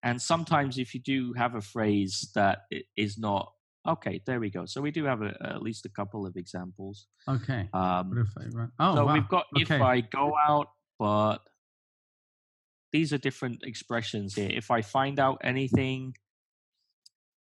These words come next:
Speaker 1: if I get out in, uh, if I'm out of town, if I find out, if I come out, for example. So we're
Speaker 2: So this
Speaker 1: getting
Speaker 2: is just
Speaker 1: example
Speaker 2: looking at different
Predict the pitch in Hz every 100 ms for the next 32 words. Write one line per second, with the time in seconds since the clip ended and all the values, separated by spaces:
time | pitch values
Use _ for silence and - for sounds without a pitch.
0 | _ _ - 104 113 101 117 117 117 117
1 | - 127 131 135 139 139 135 120 - 92
2 | 95 98 - - 127 123 123 120 110 98
3 | - 143 139 139 143 143 143 139 _ _
4 | _ _ _ _ _ _ _ _ - -
5 | _ - 104 104 107 - 131 135 135 127
6 | 123 104 110 107 127 127 123 120 - 123
7 | 117 113 117 113 113 110 117 110 107 -
8 | - - - 123 151 143 202 - 127 208
9 | 170 170 175 - 151 127 - 160 156 143